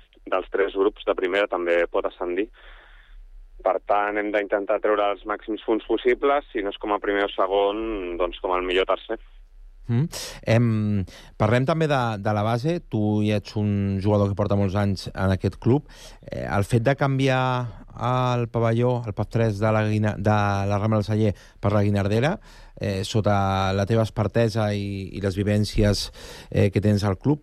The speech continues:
Speaker 2: mm, ha beneficiat a l'entitat o no?
Speaker 1: Eh, bueno, aquí ho pots mirar per un parell de cares, en el sentit de, en el sentit de com a afició i, i, i ser més pràctic, doncs, òbviament era millor jugar al centre de la ciutat,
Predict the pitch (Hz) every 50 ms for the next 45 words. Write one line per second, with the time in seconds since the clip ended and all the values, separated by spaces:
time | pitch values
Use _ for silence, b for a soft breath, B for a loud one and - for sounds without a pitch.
0 | _ - - - - 98 90 - - - - 104 110 107 107 - 104 90 - 117
1 | 127 151 - - - - - 98 98 98 98 95 95 90 101 95 131 131 - 110
2 | 92 85 85 80 - - - - _ _ _ _ _ _ - - - - - -
3 | - - - - - - - - - _ _ - _ _ _ _ - - - _
4 | - - - - - 110 107 104 104 101 98 98 98 98 98 98 101 110 131 127
5 | 113 113 113 107 110 - 117 120 123 117 - 120 - - - 120 107 110 113 120
6 | 123 123 117 110 104 107 101 95 98 101 - - 104 101 104 107 104 92 - -
7 | 92 90 87 82 - - - 101 101 95 95 92 - 98 90 - 98 98 98 110
8 | 104 101 98 92 90 90 - b b b b - _ _ _ - - - 110 98
9 | 98 95 95 - 110 98 90 113 104 104 123 120 113 107 110 107 104 104 104 -
10 | 110 101 - - 113 110 110 110 110 110 110 107 107 107 104 107 107 107 - 113
11 | 104 98 98 95 95 95 87 95 92 95 - - - 110 104 - - 104 104 107
12 | 104 - - 113 107 107 104 - - 120 107 - 101 95 90 - - - - 98
13 | 85 98 98 92 90 92 92 101 104 101 92 90 87 90 90 87 90 92 90 90
14 | 90 - - 101 90 - - 92 92 92 92 - - 98 92 - 107 110 113 -